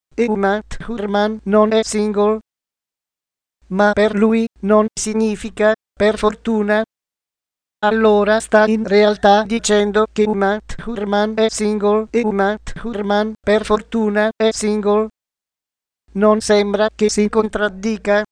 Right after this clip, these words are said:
Quando si parla di principio di non contraddizione si crede spesso di intendere già cosa vogliano dire le parole usate per formularlo,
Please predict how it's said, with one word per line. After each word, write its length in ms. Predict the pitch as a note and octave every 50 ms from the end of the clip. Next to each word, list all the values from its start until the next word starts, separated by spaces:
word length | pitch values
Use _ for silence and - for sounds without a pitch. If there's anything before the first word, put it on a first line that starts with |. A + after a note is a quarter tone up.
| _ _ _ _ _ _ _ _ _ _ _ _ _ _ _ _ _ _ _ _ _ _ _ _ _ _ _ _ _
Quando 480 | - - G#3+ G#3 G#3 A3 G#3+ G#3 A3+ A#3
si 200 | - G#3 G#3 G3+
parla 520 | - G#3 G#3 G3+ G3+ F#3+ G#3 G#3 G#3+ A3
di 140 | E3+ A3 A3+
principio 760 | - G#3+ A3 A#3 A#3 - - A3 G#3+ G#3 - A3 G#3+ G#3+ A3+
di 120 | F3 G#3+
non 240 | A3+ G#3+ A3 A3 A3
contraddizione 1080 | - A#3 A3 G#3+ - G3+ G#3 G#3 F#3+ F#3+ G#3 F#3+ - - G#3+ G#3 G3+ G3+ G3 G3+ G#3 A3
si 200 | G#3+ - G#3 G#3 G#3
crede 520 | - G3+ G#3 G#3 G#3 G#3 G3 G#3+ A3 A3+
spesso 560 | - - - G#3+ G#3 G#3 G3 - - G#3+ A3
di 220 | A3 F3+ A3+ A#3 A#3+
intendere 680 | A3+ - - G#3+ G3+ G3+ G3+ F#3+ G3+ G3+ G3 G#3 G#3
già 280 | E3+ F3+ G3 G3 G3+ G#3
cosa 420 | - G#3 G#3 G3+ F#3 G3 G#3+ G#3
vogliano 580 | G3+ A3 G#3+ G#3 G#3 G3+ G3+ G#3+ G#3 G#3 G#3+ A3
dire 420 | G3 A3 G#3 G3+ G3+ G3+ G#3 A3
le 160 | F#3+ G3+ G#3+
parole 540 | G#3 A3 G#3 G#3 G#3+ G#3 G3+ G3+ G3+ G#3 A3 A3
usate 580 | G#3+ G3 F#3 A3 G#3+ G#3 G3+ - - G#3+ A3
per 200 | - G3+ G#3+ G#3+
formularlo, 840 | - G#3+ G#3 G3 G#3 G#3+ G#3+ A3 G#3+ G3+ G3+ F#3+ F#3+ G#3 G#3 G#3+